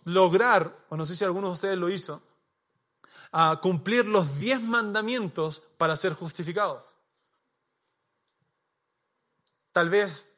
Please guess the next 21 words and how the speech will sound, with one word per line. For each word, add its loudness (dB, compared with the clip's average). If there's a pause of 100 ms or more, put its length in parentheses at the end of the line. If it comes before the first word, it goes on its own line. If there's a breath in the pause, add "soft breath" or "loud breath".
(260)
tú -6
nunca -2 (340)
has 0
matado 2
a 2
alguien, -6 (720)
pero -2
¿recuerdas 2
cuando -2
Jesús -2
dijo, -2 (1040 soft breath)
"Si -6
aún -6
dices -4 (840)
necio 2
a -4
tu -6
hermano, -8 (560)
ya -2
eres -4
culpable"? -6